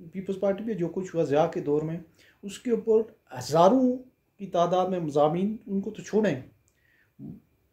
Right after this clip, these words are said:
हज़ारों, सैकड़ों की तादाद में किताबें लिखी जा चुकी हैं, लोगों ने ख़ुद लिखी हैं। वो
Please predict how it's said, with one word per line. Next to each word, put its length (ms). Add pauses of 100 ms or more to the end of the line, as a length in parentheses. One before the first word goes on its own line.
(180)
हज़ारों, 600
सैकड़ों 400
की 100
तादाद 300
में 120
किताबें 340
लिखी 240
जा 180
चुकी 240
हैं, 80
लोगों 200
ने 100
ख़ुद 240
लिखी 260
हैं। 80
वो 160